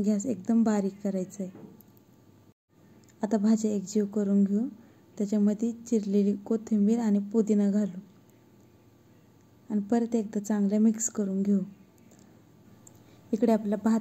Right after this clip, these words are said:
पण शिजलाय, Check करू. एकदम व्यवस्थित असा भात शिजलेला आहे, तो एका चाळणीवर गाळून घेऊ. वाफ अशी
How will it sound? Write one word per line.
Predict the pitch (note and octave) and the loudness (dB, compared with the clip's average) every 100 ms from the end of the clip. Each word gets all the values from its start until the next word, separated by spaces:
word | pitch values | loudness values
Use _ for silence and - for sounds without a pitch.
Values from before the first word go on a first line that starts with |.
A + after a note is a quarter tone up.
| A3 | -2
पण | A3 A3 | -2 0
शिजलाय, | A3 A#3 F#3 G3 A3 D4+ - - G3+ | 0 -2 0 0 0 -4 -12 -12 -4
Check | - A3 A3 | 0 0 0
करू. | - G3 F#3+ - - - - - - - - - - - - - - _ - | -4 -4 -4 -12 -20 -20 -20 -20 -20 -20 -20 -20 -20 -20 -20 -20 -20 _ -4
एकदम | G3 - A#3 A3+ A#3+ A3+ A3+ - | -4 0 2 4 4 2 0 0
व्यवस्थित | A3+ A3 A3 A3 A3 | 2 4 2 -2 -2
असा | A3 G#3+ G3+ A3 - - | -2 -2 -2 -2 -4 -4
भात | G#3+ G#3+ | -2 -2
शिजलेला | - A#3 G3+ G3 F#3+ | -4 -6 -2 -2 -2
आहे, | G3 | -2
तो | G3+ - | -2 -2
एका | - G3+ G3+ | -2 0 -2
चाळणीवर | G3+ G#3+ G3+ G3 F#3+ G#3+ C4+ - - - - - _ - | -2 0 2 2 0 -2 -4 -10 -20 -20 -20 -20 _ 2
गाळून | A#3 G#3 G3+ G3+ | 4 4 4 4
घेऊ. | G3+ F#3 - - - - - - - - - - - - - - - - - - - - | 2 0 -8 -20 -20 -20 -20 -20 -20 -20 -20 -20 -20 -20 -20 -20 -20 -20 -20 -20 -20 -4
वाफ | G3 A3 G#3+ G#3+ | 2 4 2 0
अशी | A3 - G#3+ B3+ | -4 -2 -2 -2